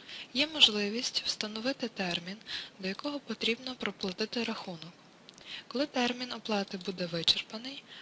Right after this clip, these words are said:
програма позначить такий рахунок червоним кольором. Також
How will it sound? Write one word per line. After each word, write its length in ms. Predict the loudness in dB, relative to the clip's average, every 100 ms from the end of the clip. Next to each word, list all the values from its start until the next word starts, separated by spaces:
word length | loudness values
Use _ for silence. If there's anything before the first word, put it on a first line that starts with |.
| -6
програма 400 | 0 2 2 0
позначить 540 | -2 -2 2 8 6
такий 260 | 6 0 0
рахунок 440 | 0 -4 -8 -8 8
червоним 560 | 8 8 -4 -4 -6
кольором. 480 | -6 -6 -6 -6 -8 -12 -18 -10 -4 -4 -2
Також 580 | -6 -2 4 12 12 12